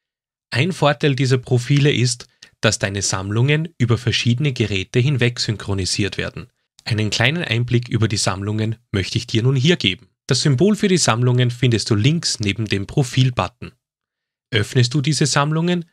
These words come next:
siehst du, dass ich noch keine Elemente meinen Sammlungen hinzugefügt habe. Bei mir ist dieses Sammlungfenster an der rechten Seite angepinnt. Möchtest du das nicht,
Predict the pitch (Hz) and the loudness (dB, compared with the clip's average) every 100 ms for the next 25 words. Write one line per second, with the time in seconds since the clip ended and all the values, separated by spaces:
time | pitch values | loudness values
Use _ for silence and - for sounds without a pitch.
0 | _ - - 185 208 185 123 113 107 95 | _ -2 0 2 0 0 0 0 -4 -8
1 | - 120 135 147 107 98 98 113 120 120 | -4 -2 -2 -2 -4 -4 -6 -2 -2 0
2 | 104 101 98 - 92 95 101 107 165 175 | -2 -2 -2 -2 -4 -6 -6 -2 -2 0
3 | 139 120 - 101 - - 87 85 - _ | 0 0 0 -6 -8 -8 -8 -8 -14 _
4 | - _ _ _ _ _ 107 107 135 208 | -20 _ _ _ _ _ 0 2 2 2
5 | 220 131 120 156 165 160 - 110 123 147 | 0 -2 0 0 2 2 0 -2 -2 -2
6 | 135 139 135 - 143 107 101 95 117 - | -2 0 -2 -2 -2 -2 -2 -2 -2 -2
7 | 127 110 110 - - 110 117 120 - 104 | -2 0 -2 -2 -4 -2 0 0 -2 -10
8 | 95 - _ _ _ _ - 110 120 120 | -10 -14 _ _ _ _ -2 0 2 -2
9 | - 101 95 170 208 - | -2 -2 0 0 0 -4